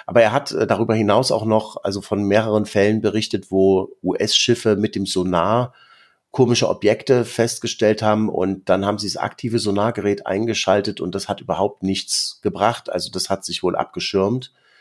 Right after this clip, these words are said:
Ähm, und das wirkte wirklich wie ein, wie so ein uso, also ein unterseeisches Unidentified Submerged Object, also untergetauchtes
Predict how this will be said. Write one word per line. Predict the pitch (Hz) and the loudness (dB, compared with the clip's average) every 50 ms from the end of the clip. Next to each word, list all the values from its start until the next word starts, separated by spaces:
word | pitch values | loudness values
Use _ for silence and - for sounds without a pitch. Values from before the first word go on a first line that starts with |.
| _ _ _ _ _ _ _ _ - 95 | _ _ _ _ _ _ _ _ -2 0
Ähm, | 98 95 98 98 98 | 0 2 2 0 -2
und | - 98 92 107 | -2 -2 0 0
das | 98 - - 90 | 0 0 0 2
wirkte | 95 101 101 101 - 104 87 92 | 2 2 2 2 0 -2 0 0
wirklich | 98 95 - 101 98 - - - 87 82 | 0 0 0 -2 -2 -2 -4 -4 -6 -6
wie | 90 87 87 95 | -6 -4 -2 -2
ein, | 92 92 90 87 90 | -2 -2 -2 -4 -4
wie | 90 90 87 | -6 -6 -4
so | 90 90 | -4 -4
ein | 90 92 | -4 -4
uso, | - - 107 113 139 135 - - 87 85 90 101 123 - | -4 -4 0 2 2 2 2 2 2 4 4 4 2 0
also | 82 76 80 | -4 -4 -4
ein | 87 - | -6 -4
unterseeisches | - 104 104 101 95 - 87 92 92 98 92 - - 85 90 87 - - - - - _ _ - - - - | -4 -4 -4 -2 -4 -4 -2 -2 -2 -2 -2 -2 -4 -6 -6 -6 -6 -6 -8 -8 -10 _ _ -16 -16 -6 -2
Unidentified | 98 110 110 104 101 - 104 107 107 - - 95 92 87 | 0 0 0 0 0 -2 -4 -6 -6 -6 -6 -6 -6 -4
Submerged | - - 92 87 - 90 90 95 101 110 110 - - - - | -2 -4 -4 -2 -2 -2 0 2 2 2 0 -2 -6 -4 -2
Object, | 92 107 - - - 104 104 - | -2 -2 -2 -4 -4 -4 -4 -4
also | 98 87 92 76 | -6 -6 -6 -6
untergetauchtes | 90 104 110 110 95 - - - - 92 95 - - - 90 - - - - | -8 -6 -6 -8 -8 -10 -12 -6 -6 -6 -6 -6 -8 -8 -6 -6 -6 -8 -10